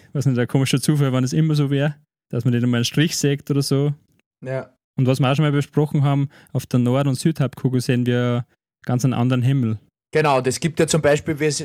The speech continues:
Speaker 2: südliche Krone zum Beispiel ist ja, äh, ein Sternbild, das wir beim Lucky gehabt haben und wenn ich mich erinnere,
Speaker 1: Mhm.
Speaker 2: ist ja das nicht am, nicht bei uns zu sehen, oder?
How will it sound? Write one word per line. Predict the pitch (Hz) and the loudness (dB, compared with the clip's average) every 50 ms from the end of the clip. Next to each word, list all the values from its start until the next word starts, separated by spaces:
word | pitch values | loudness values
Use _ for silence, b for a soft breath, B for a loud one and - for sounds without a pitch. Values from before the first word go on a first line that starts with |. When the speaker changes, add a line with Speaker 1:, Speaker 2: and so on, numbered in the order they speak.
| - - | -8 -6
Speaker 2:
südliche | - - 175 170 156 156 165 160 - 151 | -4 -2 -2 -2 -2 -4 -4 -4 -6 -8
Krone | - - - 131 147 160 170 165 | -8 -6 -4 -2 -2 0 -2 -2
zum | - 185 165 | -4 -8 -6
Beispiel | 156 151 156 160 160 - - 151 147 | -6 -4 -6 -6 -8 -8 -8 -8 -6
ist | 151 143 - | -6 -4 -2
ja, | 156 147 147 B B B B B B | -2 -2 -4 B B B B B B
äh, | B - | B 0
ein | 143 139 110 143 156 151 | 0 2 2 2 0 -2
Sternbild, | - - 151 139 147 147 156 151 147 - | 0 0 2 2 2 2 0 -2 -2 -2
das | 151 135 | -2 0
wir | 147 143 | 0 0
beim | 131 135 131 135 | 0 0 0 2
Lucky | 147 170 170 190 180 | 0 0 0 -2 -4
gehabt | - - 175 165 170 - | -2 0 0 0 -2 -2
haben | 170 160 156 | -4 -4 -4
und | 151 143 | -4 -6
wenn | 143 143 143 | -6 -6 -6
ich | 139 | -6
mich | 143 139 | -4 -4
erinnere, | 135 127 139 135 131 143 | -2 2 2 4 4 4
Speaker 1:
Mhm. | 151 | 2
Speaker 2:
ist | 151 139 | 0 0
ja | 147 143 | -2 -2
das | 139 143 135 - - - B B B B B B | -2 -2 -4 -4 -8 -12 B B B B B B
nicht | 135 139 156 147 | 0 0 2 2
am, | 143 139 143 135 - 87 139 143 | 2 0 -2 -6 -8 -8 -4 -2
nicht | 147 147 139 - - | -2 -2 -2 -4 -6
bei | - 143 139 | -4 -2 0
uns | 147 147 143 - | 0 -2 -4 -4
zu | - 151 | -4 -4
sehen, | 131 147 151 131 110 | -2 0 0 0 2
oder? | 107 120 151 196 190 - | 0 0 0 -2 -4 -6